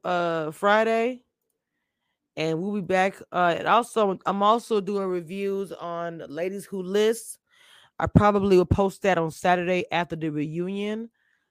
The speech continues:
But this is, these are the, this is the final couples.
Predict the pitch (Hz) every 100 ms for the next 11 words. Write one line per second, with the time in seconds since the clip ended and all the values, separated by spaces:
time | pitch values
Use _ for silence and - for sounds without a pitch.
0 | _ - 147 160 151 151 - - 160 175
1 | 190 202 165 226 220 185 170 196 240 214
2 | 202 214 208 220 226 220 - - 202 185
3 | 165 175 202 -